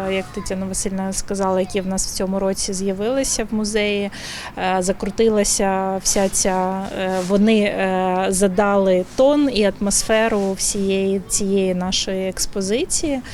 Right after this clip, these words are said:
Е, ну і просто, скажімо так, інтуїтивно згадали, е, ці події, бо, е, нам, не знаю, чи пощастило, е, жити в часи таких, е,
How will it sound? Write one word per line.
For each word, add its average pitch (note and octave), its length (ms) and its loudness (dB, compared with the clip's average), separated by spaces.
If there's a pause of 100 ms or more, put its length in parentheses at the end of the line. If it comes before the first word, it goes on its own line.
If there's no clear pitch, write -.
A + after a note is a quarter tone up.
(680)
Е, G3 720 2
ну A3+ 180 2
і A3+ 320 0
просто, G3+ 1080 2 (560)
скажімо G3 640 0
так, G3 160 0 (240)
інтуїтивно A#3 1120 2 (100)
згадали, G3+ 800 2
е, F#3+ 440 0
ці - 160 0
події, G#3+ 640 -2
бо, G3 480 2 (260)
е, F#3+ 220 0
нам, G3 640 0 (220)
не G3 160 0
знаю, F#3+ 300 2
чи - 140 0
пощастило, G#3 880 2
е, F#3+ 560 -2
жити F#3+ 480 2
в F#3 120 -6
часи G3+ 460 2
таких, G3+ 540 -4
е, F#3 260 0